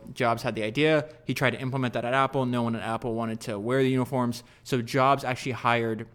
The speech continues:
Izzy Miyake. He's the one that, you know, everybody's, uh, Steve Jobs is infamous for wearing, like, the same thing every day. It's, like, that black,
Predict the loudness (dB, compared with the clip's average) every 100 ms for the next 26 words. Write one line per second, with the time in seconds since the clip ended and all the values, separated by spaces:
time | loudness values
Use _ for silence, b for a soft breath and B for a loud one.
0 | -20 _ _ -4 0 2 4 4 2 -2
1 | -2 -2 0 0 0 0 -2 -2 -4 -8
2 | -8 -6 -4 -6 -6 -6 -6 -6 -4 0
3 | 0 0 -4 -2 0 0 -2 -2 -2 -4
4 | -6 -6 -2 0 2 4 2 0 -6 -8
5 | -8 -6 2 2 2 -4